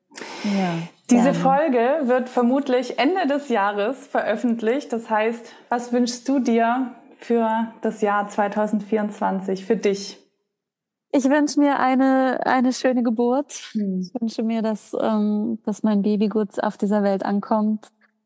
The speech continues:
Speaker 1: Ich wünsche mir, dass, ähm, ja, dass es mit dem Drehen klappt, mit dem, mit dem Kind auch. Ähm, dass, dass die Kleine da irgendwie auch gut mitmacht und da Spaß dran hat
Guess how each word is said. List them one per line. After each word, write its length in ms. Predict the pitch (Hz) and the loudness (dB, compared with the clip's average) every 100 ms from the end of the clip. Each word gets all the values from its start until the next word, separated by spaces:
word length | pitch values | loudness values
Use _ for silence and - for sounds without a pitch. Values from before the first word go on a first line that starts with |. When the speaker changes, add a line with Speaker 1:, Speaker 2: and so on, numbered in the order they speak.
| _ _ - | _ _ -4
Speaker 1:
Ich 280 | 214 190 196 | -2 -2 0
wünsche 340 | 214 208 - 202 | 2 0 0 0
mir, 280 | 202 196 | 0 0
dass, 580 | 190 190 185 - - - - | 0 -2 -2 -8 -14 -6 -2
ähm, 520 | 185 180 180 180 - | 0 0 -2 -4 -4
ja, 240 | 208 262 302 | 0 0 0
dass 160 | 202 | -2
es 100 | 185 | -2
mit 140 | 190 185 | -4 -4
dem 100 | 175 | -4
Drehen 360 | 185 214 254 | 0 0 0
klappt, 420 | - 233 226 - - | 0 -4 -4 -8 -4
mit 200 | 208 208 | -2 -2
dem, 340 | 202 196 208 | -2 -2 -2
mit 160 | 196 196 | -4 -2
dem 200 | 196 196 | -4 -4
Kind 340 | 220 202 202 | -2 -2 -4
auch. 320 | - 190 196 - _ _ _ _ _ _ _ - | -4 -2 -4 -10 _ _ _ _ _ _ _ -6
Ähm, 600 | 185 175 175 180 190 190 | -2 -2 -4 -6 -8 -10
dass, 280 | - 180 - | -8 -8 -8
dass 180 | - 180 | -8 -6
die 140 | 185 | -6
Kleine 320 | - 185 180 170 | -4 -2 -2 -2
da 260 | - - | -4 -2
irgendwie 300 | 180 175 175 | -2 -4 -4
auch 340 | 180 175 - - | -4 -6 -10 -8
gut 220 | 208 233 | -4 -2
mitmacht 480 | 247 - 208 202 - | -2 -2 -4 -4 -6
und 120 | 196 | -4
da 80 | 202 | -4
Spaß 360 | - 196 196 | -2 -4 -4
dran 240 | - 185 185 | -6 -4 -2
hat 300 | 180 180 | -4 -8